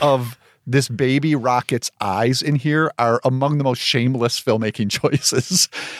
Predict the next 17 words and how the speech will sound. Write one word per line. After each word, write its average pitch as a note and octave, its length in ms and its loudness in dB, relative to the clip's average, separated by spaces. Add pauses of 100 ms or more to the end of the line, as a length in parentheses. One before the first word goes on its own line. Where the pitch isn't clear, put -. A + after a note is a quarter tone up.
(160)
I've D#3 220 2
seen D#3+ 300 0
recently. F2 520 -2 (600)
So - 140 0
I'm E3 140 2
thinking A3 320 0
of C#3+ 100 0
these C3+ 180 2
ads B2 240 2
for B2 120 2
animal A2+ 280 4
shelters, E2+ 560 -6 (440)
and F3+ 80 0
I'm G#3 80 0
also C#4 240 0
thinking G3 340 -2
of B2 340 0